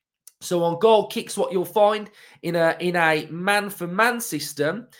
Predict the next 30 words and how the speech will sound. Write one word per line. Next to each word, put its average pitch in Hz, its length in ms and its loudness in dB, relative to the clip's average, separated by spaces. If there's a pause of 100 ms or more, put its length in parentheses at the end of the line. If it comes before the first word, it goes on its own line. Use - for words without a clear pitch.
(240)
is 143 140 -6
that 170 140 -2
you'll 160 140 2
generally 180 500 -2
have 156 180 0
two 175 240 0
players 156 380 0
that - 60 -16
will 120 80 -14
be 147 100 -2
outside 143 480 -4
the 131 80 -6
edge 127 160 -8
of 120 80 -6
the 117 60 -6
box. - 440 -6 (280)
When 165 220 -2
that 202 240 0
pass 190 300 -2
goes 190 400 0
to 165 380 -2 (140)
a 139 60 -6
Pau 139 260 0
Torres 233 480 4
or 151 120 4
a 143 100 0
Longley, 196 480 2 (240)
you'll 147 140 -2
find 147 340 0
Morris 185 440 2